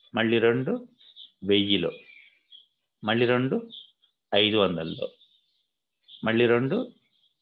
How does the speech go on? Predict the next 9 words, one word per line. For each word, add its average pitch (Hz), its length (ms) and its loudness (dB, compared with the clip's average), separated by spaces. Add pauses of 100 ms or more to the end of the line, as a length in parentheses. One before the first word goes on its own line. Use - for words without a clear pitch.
(140)
రెండు 104 220 4
వందల 110 260 4
యాభైలో, 85 640 0 (840)
మళ్ళీ 113 280 4
రెండు 135 340 0 (880)
నూట 107 220 0
ఇరవై 92 480 2
ఐదులో, 76 300 -6 (1200)
మళ్ళీ 113 560 0